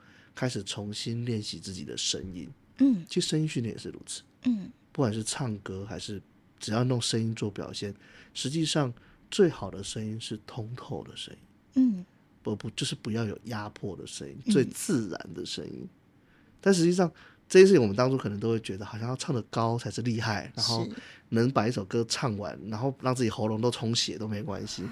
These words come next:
Speaker 2: <laughs>
Speaker 1: 但实际上，这件事情不能长久。
Speaker 2: 对。
Speaker 1: 你要用最适合你自己的方式去表达这件事情。
Speaker 2: 嗯。就是歌者。
Speaker 1: 对，对，对，对，
Speaker 2: 嗯。
Speaker 1: 所以他们就是发挥出自己人生最好的时-，人，自己这个身体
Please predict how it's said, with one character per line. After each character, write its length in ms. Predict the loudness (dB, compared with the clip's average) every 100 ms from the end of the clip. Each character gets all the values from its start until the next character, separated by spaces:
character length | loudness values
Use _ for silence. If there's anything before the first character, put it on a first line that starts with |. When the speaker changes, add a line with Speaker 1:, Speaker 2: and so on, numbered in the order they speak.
| -8 -8 -8
Speaker 2:
<laughs> 360 | -8 -8 2
Speaker 1:
但 100 | 6
实 140 | 6 4
际 140 | 2
上， 200 | 2 0 -4 _
这 100 | 2
件 120 | 2
事 120 | 2 -2
情 200 | -6 -10 -16 -6
不 100 | -4
能 120 | -4
长 200 | -8 -12
久。 160 | -10 -10 -12 _ _
Speaker 2:
对。 140 | -16 -16 _ _ _ _ _ -10
Speaker 1:
你 160 | -2
要 120 | 2 4
用 240 | 2 0
最 240 | -2 0 2
适 260 | 2 0
合 160 | -2 -4
你 80 | -10
自 100 | -10
己 80 | -10
的 140 | -10
方 220 | -14 -12 -12
式 80 |
去 120 | -8 -2
表 180 | -2
达 100 | -2 -10
这 100 | -14
件 100 | -14
事 140 | -14
情。 180 | -14 -16
Speaker 2:
嗯。 40 | -10
就 120 | -8
是 100 | -8 0
歌 260 | 2 2
者。 380 | 0 -4 -4 -10 -14 _ -12 0
Speaker 1:
对， 140 | 2
对， 140 | 2
对， 180 | 0 -2
对， 140 | 0 0
Speaker 2:
嗯。 20 |
Speaker 1:
所 140 | 4
以 40 | 4
他 60 |
们 100 | 4
就 80 | 4
是 120 | 0
发 200 | 0 -2
挥 160 | 4 4
出 140 | 4
自 140 | -2 -2
己 100 | -6
人 120 | -8 -8
生 160 | -8
最 120 | -4
好 180 | -6 -6
的 80 | -14
时-， 200 | -12 -10 -2
人， 320 | 0 0 -2 -4
自 160 | -4 -4
己 240 | -2 -6
这 160 | 0 0
个 140 | 2
身 320 | 2 2 2
体 220 | 0 -12